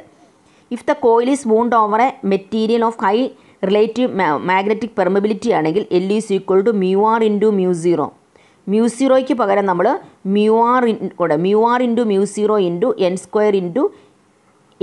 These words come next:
L into A ആണ്. That is equal to mu R mu zero. ഇവിടെ mu R-ഉം കൂടെ in-, in-, ഇൻക്ലൂഡ് ചെയ്ത് കൊടുക്കുക. mu R into എൻ സ്ക്വയർ A divided by L എന്ന് കിട്ടും.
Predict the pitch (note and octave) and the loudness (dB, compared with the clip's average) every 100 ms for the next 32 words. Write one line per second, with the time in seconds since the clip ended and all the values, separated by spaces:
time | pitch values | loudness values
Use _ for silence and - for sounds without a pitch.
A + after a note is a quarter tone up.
0 | G#3+ A3 A3+ A3 F#3+ E3+ E3 D#3+ D#3+ C4+ | 2 4 2 2 2 2 2 0 0 -2
1 | - F3+ F3+ F3+ G#3 G3 F3+ - F#3+ F#3+ | -4 -2 0 0 0 0 -2 0 0 2
2 | C4 G4+ - _ F#3 G3 G#3 A3 A3+ B3 | 0 -2 -6 _ -2 2 4 4 2 2
3 | G#3+ F#3+ F#3+ F#3+ G3+ E3 - F3+ F#3+ C4 | 0 2 0 0 0 0 -2 -2 -2 -2
4 | - F#3 F#3+ G3 G3 G3+ F#3+ F3+ - _ | -2 -2 0 0 0 0 0 -2 -6 _
5 | - F#3 - _ _ _ _ G3 F#3+ G3 | -6 -4 -6 _ _ _ _ -4 0 2
6 | G3+ F#3 D#3+ D3+ G#3 A3+ F#3 F#3 G3 G3+ | 4 2 2 0 -2 -2 2 2 2 2
7 | F#3+ E3 D#3+ A3+ F#4+ - _ _ _ _ | 0 -2 0 0 -2 -10 _ _ _ _
8 | _ - G3+ G#3+ A3 - A#3+ A#3 G3 G#3 | _ -4 -2 0 -2 -2 0 2 2 2
9 | G3 F3 F3 E3+ B3 D4 F#3+ D3 C3 - | 2 2 0 0 0 0 0 -2 -4 -8